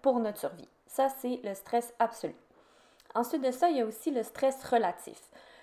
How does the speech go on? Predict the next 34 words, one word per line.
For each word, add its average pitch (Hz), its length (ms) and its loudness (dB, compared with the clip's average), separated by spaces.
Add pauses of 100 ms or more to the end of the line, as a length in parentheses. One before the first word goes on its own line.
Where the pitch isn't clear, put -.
(180)
Lui, 330 160 2
ce - 80 -10
que 254 100 2
c'est, 320 220 0
c'est 254 140 -4
lorsqu'il 262 320 0
y 233 40 2
a 220 40 2
un 226 40 0
échange 294 340 0
avec 214 260 2
l'environnement, 208 720 -2
puis 330 200 2
qu'il 262 160 -4
y 269 40 6
a 262 60 4
une 226 180 -2
possibilité 262 560 0
d'interprétation 247 960 -2
face 220 240 -2
à 202 40 0
la 190 140 -2
situation 196 580 -6 (360)
qu'on 254 180 0
considère 240 600 0
comme 233 180 0
stressante. - 340 -14 (1040)
Exemple, 220 500 -2 (400)
devoir 247 300 4
aller 220 180 2
parler 226 460 2
à 247 80 6
son 214 180 -4
patron, 220 520 0